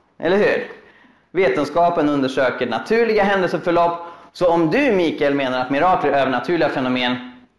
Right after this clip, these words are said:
hur ska du då använda vetenskap för att upptäcka mirakler? Mitt svar på den frågan är det jag kallar för vetenskapligt oförklarliga tillfrisknanden efter bön. Eller voteb.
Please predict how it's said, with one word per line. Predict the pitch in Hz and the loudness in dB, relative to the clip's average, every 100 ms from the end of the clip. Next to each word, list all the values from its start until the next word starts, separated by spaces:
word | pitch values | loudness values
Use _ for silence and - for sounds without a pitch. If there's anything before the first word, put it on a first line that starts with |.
| _ _ _ _ | _ _ _ _
hur | - 165 | -2 0
ska | - | 0
du | 147 | 0
då | 131 | 2
använda | 131 117 113 | 0 0 -2
vetenskap | 113 110 113 - 110 | -2 -4 -4 -4 -2
för | 107 | -2
att | 120 | -6
upptäcka | - - - 107 101 - - - | -8 -10 -6 -4 -4 -6 -16 -12
mirakler? | 131 170 - - - - - _ _ _ _ _ _ _ | -6 -2 -2 -2 -8 -10 -20 _ _ _ _ _ _ _
Mitt | - 277 | -4 -2
svar | 247 302 294 | 0 2 2
på | 220 | 2
den | 214 | 2
frågan | 185 180 139 131 131 135 - - - | 2 0 0 -2 -4 -6 -12 -18 -10
är | - 185 117 107 - - - _ _ | -2 0 0 -2 -8 -16 -20 _ _
det | - | -4
jag | 156 139 | 0 0
kallar | 165 131 131 | 0 0 0
för | 123 160 247 240 - - - - | 0 2 2 -2 -8 -18 -20 -10
vetenskapligt | 196 247 - 143 139 165 151 143 139 143 | -2 -2 0 -4 0 0 0 0 -2 -2
oförklarliga | 240 165 123 135 117 107 113 107 110 | -2 -2 -2 -2 0 -2 -2 -4 -2
tillfrisknanden | 220 127 - 107 - 127 120 123 | -2 -2 -4 -8 -6 -6 -4 -4
efter | 117 95 - 131 | -4 -8 -6 -6
bön. | 139 - 110 98 - - _ _ _ _ _ _ _ _ | -2 -2 -2 -6 -18 -20 _ _ _ _ _ _ _ _
Eller | - 131 | -6 -2
voteb. | 196 247 - 113 | 0 0 -2 -4